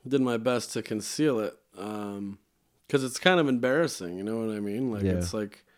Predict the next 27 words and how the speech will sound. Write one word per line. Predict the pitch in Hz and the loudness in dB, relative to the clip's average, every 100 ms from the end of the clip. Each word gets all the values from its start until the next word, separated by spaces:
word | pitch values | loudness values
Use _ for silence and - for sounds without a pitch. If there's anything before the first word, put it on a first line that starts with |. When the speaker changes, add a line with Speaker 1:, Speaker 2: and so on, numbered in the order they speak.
| _ _ _ - | _ _ _ -4
Speaker 1:
there's | 127 | -2
a | 117 | 0
stigma | 110 185 196 139 | 0 4 4 4
to | 117 110 | 2 0
it, | 98 | 0
like, | 104 123 | -2 -2
"Oh, | 135 117 113 | 0 2 0
anybody | 123 120 120 | 0 0 0
who's | 117 113 | -2 -2
addicted | 107 117 120 113 | -4 -4 -4 -6
to | 104 | -4
heroin | 117 120 117 110 | -4 -4 -2 -2
or | 107 | 0
meth, | 113 113 107 - | 0 0 -2 -4
they're, | 107 110 | -4 -2
like, | 107 104 101 | -2 -4 -8
they're | - 101 98 | -10 -8 -8
thieves, | - 139 131 127 113 107 | -2 0 2 0 -2 -6
they're, | 107 104 101 90 _ _ _ _ _ _ _ | -4 -4 -6 -10 _ _ _ _ _ _ _
they're | 120 127 | 4 4
all | 123 | 6
this | 127 120 | 2 0
and | 120 | -2
they're | 120 | 0
all | 113 113 | 0 2
that," | 131 135 101 | 2 2 0
but | 104 101 | -4 -6